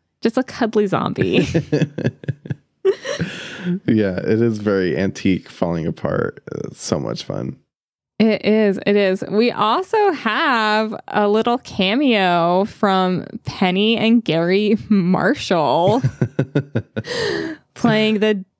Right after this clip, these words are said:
Speaker 1: who is just some random guy in a devil costume.
Speaker 2: I love it. It's
Speaker 1: Which
Speaker 2: actually a very exquisite devil costume, 'cause most people just put on the horns and a pitchfork and call it a day. This is a look.
Speaker 1: Yeah. This is a whole look. And I thought Gary Marshall directed this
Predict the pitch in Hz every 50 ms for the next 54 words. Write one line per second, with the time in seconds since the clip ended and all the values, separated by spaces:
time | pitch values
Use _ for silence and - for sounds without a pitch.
0 | _ _ _ _ _ - 208 202 185 226 208 202 202 202 202 202 202 - 208 208
1 | - - 214 202 196 190 180 165 175 196 208 196 202 196 185 185 185 180 180 180
2 | 185 180 190 175 170 175 170 - - 165 - 175 180 - - 170 165 165 160 156
3 | 160 165 175 185 202 226 247 - _ _ _ _ _ _ - 131 208 202 120 117
4 | 127 107 - 202 190 180 156 160 - - - 180 185 151 120 107 107 92 98 90
5 | 101 95 104 110 104 98 92 104 - - - - - 98 104 107 98 95 85 -
6 | - 98 92 92 92 80 78 - - - 62 60 - - - - 62 62 69 73
7 | 73 - - - 95 - 98 110 123 - - 139 127 139 - 135 113 104 101 -
8 | - - 110 104 104 98 95 95 104 98 98 101 98 98 90 87 85 85 85 82
9 | - - 95 - - - 78 67 - - 85 90 - - 87 87 85 80 85 73
10 | 87 85 90 95 104 110 101 - 120 131 - - 170 135 202 208 220 220 226 -
11 | - 339 330 311 269 226 208 185 - - 214 - - _ _ _ _ _ _ _
12 | - 247 254 381 415 415 453 359 - - 220 220 294 277 214 214 - - - 233
13 | 269 - 247 240 277 320 - 539 554 - - 262 233 247 254 262 220 185 170 202
14 | - - 220 214 - 190 175 170 170 - - 208 214 233 240 277 294 - -